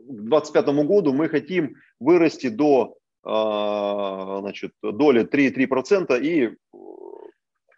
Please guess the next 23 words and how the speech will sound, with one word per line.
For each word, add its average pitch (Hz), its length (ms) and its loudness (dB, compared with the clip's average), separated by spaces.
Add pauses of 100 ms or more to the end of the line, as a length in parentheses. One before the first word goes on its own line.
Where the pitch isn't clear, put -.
(160)
зарабатывать, 127 760 2 (380)
а, 107 340 -2
на 123 480 -4 (180)
этом 139 280 -2
рынке 180 300 -2
три 170 280 -6
и 135 40 -2
шесть 160 260 -6
миллиарда 117 400 -2
рублей 107 260 -6
в 101 80 -8
год. 95 140 -12 (420)
А, 110 340 2
в 123 80 -4
общем, 165 420 -6
достаточно 151 640 0 (340)
понятный, 139 640 -2
э, 110 560 -4
э, 104 500 2
понятная 147 400 0
стратегия, 147 720 0 (280)
а, 113 380 0
которую, 139 480 -4